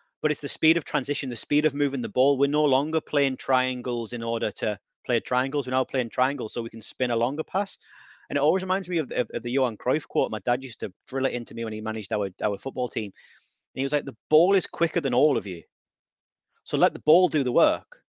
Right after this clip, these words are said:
And we're now seeing that again. And it's kind of very, it's very textbook Barca, isn't it? It's, it's the Barca that probably all of us fell in love with. And we're seeing it again. So, yeah, I think the s-,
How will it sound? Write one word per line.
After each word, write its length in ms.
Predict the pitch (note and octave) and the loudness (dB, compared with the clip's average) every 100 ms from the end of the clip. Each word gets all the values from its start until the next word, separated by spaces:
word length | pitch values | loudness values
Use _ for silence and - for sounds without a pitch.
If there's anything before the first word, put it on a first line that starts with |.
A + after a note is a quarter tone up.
| _ _ _ _ - | _ _ _ _ -4
And 120 | C3+ | -2
we're 60 | |
now 200 | C#3 D#3 | 0 0
seeing 360 | D3 - D3+ D3+ | 0 0 0 0
that 120 | D3 | -2
again. 240 | B2+ C3 A#2+ | 0 0 0
And 120 | B2 | -2
it's 140 | B2+ | -6
kind 280 | - D3+ D#3+ | -4 -2 -2
of 120 | G3 | -4
very, 720 | B2+ D3+ D#3+ G#3+ F#3 A#2+ A2+ - | 0 2 4 2 -2 -6 -8 -10
it's 240 | C3 - | -12 -12
very 260 | - D3+ A#3 | -10 -6 -6
textbook 480 | - G#3 - E3 - | -2 -4 -4 -10 0
Barca, 380 | B2 A3 - D#3 | 2 2 2 -6
isn't 160 | D#3 | -8
it? 60 | F#2+ | -10
It's, 140 | - - - - - | -12 -16 -20 -14 -10
it's 120 | C3+ | -6
the 100 | C#3+ | -4
Barca 400 | A#2 B2+ F3+ G3+ | 2 2 2 0
that 140 | E3+ | -4
probably 260 | - D3+ D3+ - | -2 -2 -4 -2
all 300 | C3 D3 F#3 | 4 4 4
of 100 | D3+ | 2
us 160 | C#3 - | -2 0
fell 180 | C3 | 0
in 100 | B2 | 0
love 220 | A2 F3+ A2+ | 2 0 0
with. 300 | F#2+ F#2 - _ _ _ _ | -4 -6 -12 _ _ _ _
And 120 | - C3 | -6 -6
we're 80 | |
seeing 320 | B2+ - D#3 E3+ | -2 2 2 2
it 100 | B2 | -2
again. 300 | B2+ A#2+ A2+ | -2 -2 -2
So, 120 | B2 | -6
yeah, 300 | B2+ D3 A2+ | 2 2 2
I 60 | |
think 180 | A2+ B2 | 0 -8
the 40 | A2+ | -10
s-, 120 | - | -12